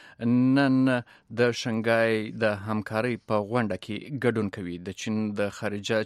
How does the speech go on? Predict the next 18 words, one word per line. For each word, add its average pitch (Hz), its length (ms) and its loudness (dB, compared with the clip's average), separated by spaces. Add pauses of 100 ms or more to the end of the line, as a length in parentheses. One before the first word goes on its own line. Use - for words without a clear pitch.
چارو 107 240 -2
وزارت 104 440 -2
ویلي 160 260 0
چې 160 100 -2 (520)
چین 151 200 2
هیله 143 320 2
مند 190 220 -2
دی 175 40 2 (120)
په 123 120 -2
دغه 156 220 0
غونډه 131 180 2
کې 131 160 -4
د 117 120 0
ګډون 135 260 0
سره 120 180 0
به 120 80 4 (440)
پاکستان 151 540 0
او - 20 0